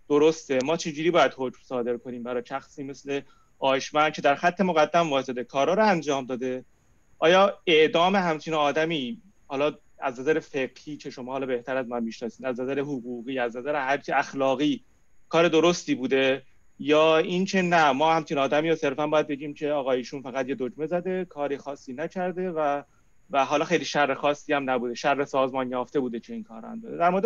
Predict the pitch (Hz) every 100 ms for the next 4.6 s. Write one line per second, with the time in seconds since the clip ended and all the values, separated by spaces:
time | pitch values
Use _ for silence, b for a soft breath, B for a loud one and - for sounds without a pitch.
0 | 214 196 196 - 131 120 123 120 120 120
1 | 117 110 - _ _ _ 135 117 117 113
2 | 127 117 110 113 113 110 101 _ _ _
3 | _ - 127 135 156 165 156 156 156 147
4 | 139 135 120 113 -